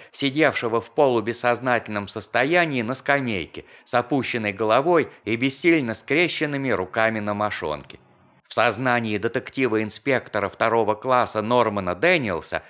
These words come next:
Рамон больше не существовал.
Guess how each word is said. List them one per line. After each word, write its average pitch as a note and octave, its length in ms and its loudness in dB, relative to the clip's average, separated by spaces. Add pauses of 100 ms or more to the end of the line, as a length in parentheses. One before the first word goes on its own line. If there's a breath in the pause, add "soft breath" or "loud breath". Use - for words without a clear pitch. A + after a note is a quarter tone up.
(140 loud breath)
Рамон A#2+ 520 2
больше C3+ 360 2
не G#2+ 200 -2
существовал. F#2+ 1000 -2